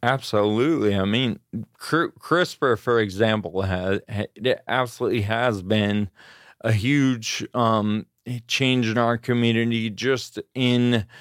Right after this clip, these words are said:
f-, knowing what's possible, right? And using it to expand ideas of how to approach treatment and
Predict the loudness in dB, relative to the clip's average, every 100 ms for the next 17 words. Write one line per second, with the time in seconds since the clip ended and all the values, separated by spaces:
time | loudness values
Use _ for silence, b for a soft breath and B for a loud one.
0 | B B B B -20 -20 -20 -2 0 2
1 | 2 2 0 -2 0 0 0 -10 -2 2
2 | 2 -2 0 0 0 -2 0 0 -2 -6
3 | 0 2 2 0 0 0 2 2 4 2
4 | -2 _ _ -4 0 2 2 2 0 -2
5 | -6 -4 -4 -2 0 2 2 0 0 2
6 | 0 2 2 2 0 0 0 0 -4 -4
7 | 0 0 2 2 0 0 0 0 -8 -2
8 | 0 0 0 -2 -4 -10 _ 0 0 2
9 | 0